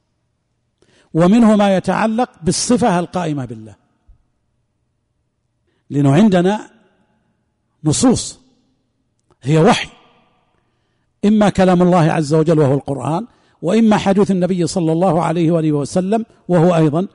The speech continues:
وحي من الله، فهذه نصوص، فلا يجوز الاعتداء على النصوص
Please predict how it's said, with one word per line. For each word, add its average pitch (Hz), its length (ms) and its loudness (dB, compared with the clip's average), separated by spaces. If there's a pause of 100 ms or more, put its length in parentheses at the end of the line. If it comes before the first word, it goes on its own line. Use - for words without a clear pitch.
(160)
وحي 220 240 -2
من 185 260 -8
الله، 135 240 -20 (1200)
فهذه 226 460 2
نصوص، - 540 -2 (840)
فلا 226 320 0
يجوز 247 360 2
الاعتداء 226 540 0
على 208 200 -2
النصوص 185 680 -12